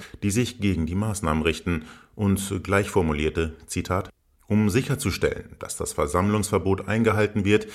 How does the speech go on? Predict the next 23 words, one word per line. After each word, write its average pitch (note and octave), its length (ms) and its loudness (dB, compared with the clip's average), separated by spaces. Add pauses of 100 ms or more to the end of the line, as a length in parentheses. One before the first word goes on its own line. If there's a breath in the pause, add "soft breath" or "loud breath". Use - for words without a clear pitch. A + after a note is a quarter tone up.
(180 loud breath)
wird G2 260 2
die - 120 -2
Anwendung A#2+ 680 0
unmittelbaren G#2+ 760 2
Zwangs, E2+ 520 0
also E2 280 -4
die D#2 200 -8
Einwirkung G2 560 2
auf - 160 -4
Personen F2 480 2 (160)
durch - 240 -2
einfache A#2 600 2
körperliche F2 600 4
Gewalt, E2 400 2
Hilfsmittel G2+ 760 0
der - 160 -2
körperlichen D#2+ 520 0
Gewalt E2 380 4 (200 loud breath)
oder A#2 440 0
Waffengebrauch F2 920 2
angedroht.“ D#2 600 -4 (200)
Zitat F2 420 -4
Ende. - 340 -8